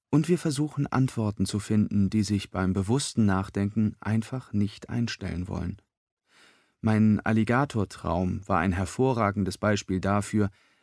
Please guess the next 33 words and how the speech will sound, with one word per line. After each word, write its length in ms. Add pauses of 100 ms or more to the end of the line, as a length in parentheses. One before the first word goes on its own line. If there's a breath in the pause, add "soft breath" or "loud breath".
(120)
wie 100
mein 200
Geist 440
auf 280
unbewusster 760
Ebene 560
eine 220
Lösung 460
für 140
ein 120
Problem 480
fand, 580
über 200
das 200
ich 140
mir 180
viele 420
Jahre 440
lang 220
den 180
Kopf 340
zermartert 640
hatte. 280 (1120 soft breath)
Hinter 280
den 160
Kulissen 680 (100)
arbeitet 600
Ihr 160
Geist 440
fortwährend 960
an 160
Ihrer 280
Zukunft. 680